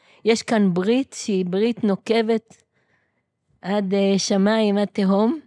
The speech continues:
ומצד אחד, מצד שני, זה המרחב שבו אתה כל הזמן מקבל את החופש שלך. ו-, אה, ואיך מחזיקים את שני הדברים האלו ביחד?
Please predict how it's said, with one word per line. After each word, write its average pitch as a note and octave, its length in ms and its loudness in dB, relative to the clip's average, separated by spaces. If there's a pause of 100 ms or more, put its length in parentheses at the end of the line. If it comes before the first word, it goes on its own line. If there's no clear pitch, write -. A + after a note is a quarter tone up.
(540)
ומצד F#3+ 760 2
אחד, A3 360 0
מצד - 440 0
שני, A#3 400 2 (760)
זה F3+ 420 0
המרחב C4+ 600 2
שבו G#3+ 600 2 (100)
אתה A3 180 -2
כל A#3+ 140 -2
הזמן A#3 180 2
מקבל G#3 280 0
את G3+ 120 -4
החופש F#3 480 -6
שלך. D3+ 300 -10 (1160)
ו-, E3 180 -2 (720)
אה, F3 640 0 (640)
ואיך B3 240 2
מחזיקים B3 500 0
את A3+ 80 0
שני A3+ 200 0
הדברים G#3 400 2
האלו G3 180 2
ביחד? A3 640 0